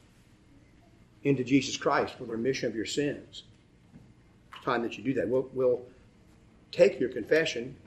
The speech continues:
Philip told the eunuch, "If you believe with all your heart, you may." And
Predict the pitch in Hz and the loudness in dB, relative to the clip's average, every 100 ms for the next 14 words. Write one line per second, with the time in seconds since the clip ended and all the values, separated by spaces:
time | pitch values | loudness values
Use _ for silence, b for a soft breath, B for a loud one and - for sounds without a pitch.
0 | - 151 143 156 147 113 139 139 - - | 4 6 6 6 6 6 6 6 4 -2
1 | - 113 123 - 113 110 113 113 104 131 | -4 -6 2 2 2 0 0 0 -2 -2
2 | 135 117 107 147 127 | -2 -2 0 2 2